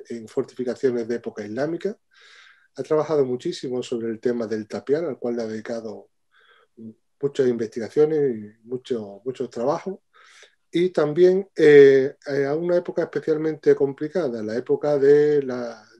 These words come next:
del califato, la fortificación califal, justamente en el área fuera de Córdoba, en el sur de la península. También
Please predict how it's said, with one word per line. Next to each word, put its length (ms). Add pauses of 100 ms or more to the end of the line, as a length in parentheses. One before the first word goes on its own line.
(220)
del 160
califato, 640
la 100
fortificación 960
califal, 640 (600)
justamente 600
en 120
el 100
área 300
fuera 320
de 120
Córdoba, 440
en 100
el 120
sur 220
de 120
la 120
península. 520 (1300)
También 460